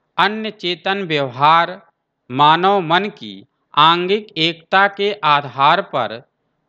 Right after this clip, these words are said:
होता है तो उसका धार्मिक व्यवहार किस तरह अकेला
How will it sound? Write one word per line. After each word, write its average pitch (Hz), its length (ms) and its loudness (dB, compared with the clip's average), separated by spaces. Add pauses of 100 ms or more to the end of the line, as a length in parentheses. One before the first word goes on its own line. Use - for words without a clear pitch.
होता 180 440 2
है 160 280 -2
तो 185 180 -10 (560)
उसका 165 400 -2
धार्मिक 156 680 -6
व्यवहार 139 720 0 (540)
किस - 300 -4
तरह 202 300 2
अकेला 175 580 0